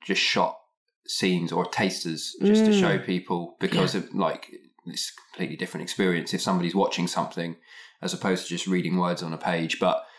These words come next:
Speaker 1: obviously that's tricky because that can cost time,
Speaker 2: Yeah,
Speaker 1: money.
Speaker 2: to do it well, exactly.
Speaker 1: Yeah.
Speaker 2: It's so,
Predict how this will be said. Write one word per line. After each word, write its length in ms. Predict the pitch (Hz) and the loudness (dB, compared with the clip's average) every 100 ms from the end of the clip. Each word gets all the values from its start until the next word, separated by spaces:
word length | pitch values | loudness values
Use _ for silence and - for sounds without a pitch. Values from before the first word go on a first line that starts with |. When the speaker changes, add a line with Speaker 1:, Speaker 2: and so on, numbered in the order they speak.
| - _ _ _ - | -20 _ _ _ -12
Speaker 1:
obviously 280 | - - 98 | -8 -2 0
that's 240 | 92 - - - | 0 -2 -10 -8
tricky 560 | - 113 - 92 90 87 | -2 -2 0 0 0 -2
because 640 | 92 - 92 87 - - _ _ - | -6 0 0 0 -6 -10 _ _ -10
that 260 | 87 - | -10 -10
can 160 | - 90 | -8 -6
cost 400 | - 85 - - _ _ _ | -4 -6 -6 -16 _ _ _
time, 360 | - 170 165 - - | -4 -4 -4 -8 0
Speaker 2:
Yeah, 220 | 180 180 | 4 6
Speaker 1:
money. 180 | 180 185 | 4 4
Speaker 2:
to 40 | |
do 200 | 175 165 | 6 6
it 40 | 147 | 6
well, 340 | 165 165 139 | 6 4 4
exactly. 500 | 139 147 151 143 139 | 2 2 0 4 2
Speaker 1:
Yeah. 60 | 135 | 2
Speaker 2:
It's 180 | - - | -2 0
so, 320 | 165 160 | 4 6